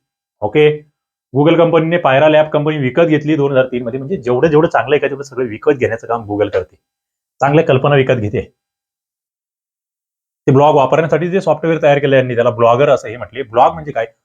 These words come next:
सोप्या शब्दामध्ये वेबसाईटचा वापर, त्यात आपले विचार मांडायचे, इतरांपर्यंत पोहोचवायचे. पुढचं आलं Facebook. आता थोडंसं,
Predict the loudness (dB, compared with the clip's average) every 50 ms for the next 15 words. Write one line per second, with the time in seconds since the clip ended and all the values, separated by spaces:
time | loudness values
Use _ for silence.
0 | _ _ _ -6 -4 0 2 2 2 2 0 0 0 0 2 2 2 2 0 0
1 | -2 -6 -6 -2 0 0 0 0 -2 -4 -10 -10 _ _ _ _ _ _ _ _
2 | _ _ _ _ _ _ _ _ _ 0 2 2 2 2 2 2 2 2 2 0
3 | 2 2 0 0 0 0 0 -4 -2 -2 -2 -2 -2 -2 -4 -4 -6 -6 -8 -10
4 | -10 _ -12 -14 -14 _ _ _ _ _ _ _ _ _ _ _ _ _ _ 2
5 | 2 2 4 4 4 4 4 4 0 -2 -4 -6 -4 -4 -6 -8 -10 -12 -12 -20
6 | -20 _ _ _ _ _ _ _ _ _ _ _ _ _ _ _ _ _ _ _
7 | _ _ _ _ _ -2 0 0 2 4 4 4 4 4